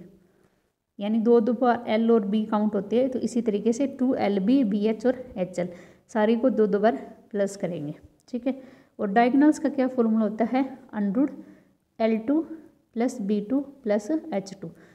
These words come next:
देखिए ये बार बार आप पढ़ोगे तभी आपको revise होगा, ऐसे revise नहीं होने वाला है, ये तो simple ही है। इसको देख लो lateral, टू into L plus B into H, ठीक है।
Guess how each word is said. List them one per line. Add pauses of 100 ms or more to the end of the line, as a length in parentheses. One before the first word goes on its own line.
(200)
देखिए
ये
बार
बार
आप
पढ़ोगे
तभी
आपको
revise
होगा,
ऐसे
revise
नहीं
होने
वाला
है,
ये
तो
simple
ही
है। (320)
इसको
देख
लो
lateral, (460)
टू
into
L
plus
B
into (180)
H, (420)
ठीक
है।